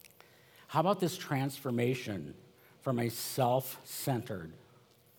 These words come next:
commercial Christmas to a community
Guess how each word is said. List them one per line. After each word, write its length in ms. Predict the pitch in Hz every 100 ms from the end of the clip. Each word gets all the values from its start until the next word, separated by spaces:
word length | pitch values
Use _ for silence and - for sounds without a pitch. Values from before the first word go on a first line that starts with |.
| - - - _
commercial 560 | - 131 123 131 - 143
Christmas 760 | - 139 - 95 85 - - - - _ _ - - - - - - -
to 160 | 147
a 80 | 123
community 1120 | 120 - 127 104 110 117 135 143 143 135 135